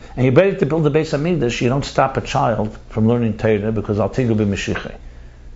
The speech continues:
Look at the Rebbe's Sichos about children, and, and, and, and, and I'll tell you, you'll have a whole new take on children. Your description of children is taken from my point of view,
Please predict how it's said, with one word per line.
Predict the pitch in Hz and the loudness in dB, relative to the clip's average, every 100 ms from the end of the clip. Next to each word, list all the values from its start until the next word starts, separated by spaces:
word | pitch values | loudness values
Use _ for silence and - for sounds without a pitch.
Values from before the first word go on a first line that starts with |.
| - - - - - - - - - - | -18 -20 -20 -18 -18 -18 -18 -18 -18 -4
Look | 131 202 | 4 6
at | 214 | 6
the | 175 | 4
Rebbe's | 160 156 - | 4 2 0
Sichos | 170 147 123 123 | -2 0 0 2
about | 113 107 | 2 0
children, | - 165 113 104 117 - - - - - | 0 0 0 -2 -4 -10 -20 -20 -14 -6
and, | 120 - | -2 0
and, | 110 - 120 113 | -2 0 0 2
and, | 120 - | 0 2
and, | 123 123 | 2 2
and | 117 120 117 | 2 2 0
I'll | 113 | 2
tell | 139 | 4
you, | 135 | 4
you'll | 117 | 2
have | 113 | 0
a | 107 | 0
whole | 104 127 | 0 0
new | 120 | 0
take | - 110 104 | 0 -2 -2
on | 95 | -4
children. | - 82 65 - - - - | -2 -4 -4 -12 -16 -8 2
Your | 156 | 4
description | 196 185 190 165 170 | 4 2 0 0 -2
of | 143 | -2
children | - 147 156 165 - | 0 0 0 -2 -4
is | 117 | -4
taken | - 127 120 | 0 0 0
from | 117 107 | 0 2
my | 117 147 | 2 2
point | - 110 110 | 0 -2 0
of | |
view, | 107 113 117 | 2 2 0